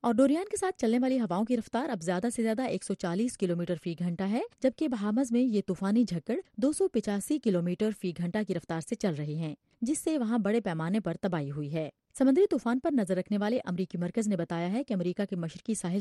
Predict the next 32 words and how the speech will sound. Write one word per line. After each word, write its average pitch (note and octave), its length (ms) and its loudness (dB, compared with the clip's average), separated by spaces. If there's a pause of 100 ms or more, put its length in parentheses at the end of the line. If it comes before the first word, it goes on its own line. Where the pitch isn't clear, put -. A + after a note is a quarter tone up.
سے F#3 60 -2
ٹکرانے F3 420 -2
کے F#3+ 120 0
بعد D#3 220 -2 (200)
ڈوریان D4+ 360 4
اب C#4+ 120 -2
ساحلی A3 320 -2
علاقوں F3 300 -2
میں G#3+ 100 2
مسلسل A3+ 460 0
آگے D#3+ 240 -2
بڑھ E3 160 -2
رہا F3 260 -4
ہے، A#3+ 80 0 (180)
جہاں C#4 240 2
تیز C#4 180 0
ہواؤں A#3+ 300 0
اور F#3+ 180 2
موسلادھار F#3+ 480 0
بارشوں F3 420 0
سے A3+ 100 0
املاک F3+ 320 -2
کو F3+ 120 0
نقصان G3 340 -2
پہنچ E3+ 280 -2
رہا F3 240 0
ہے A3+ 80 0 (220)
اور C4+ 120 2
انسانی C#4+ 360 2
جانوں A#3 280 4
کے - 80 -2
لیے F#3 140 2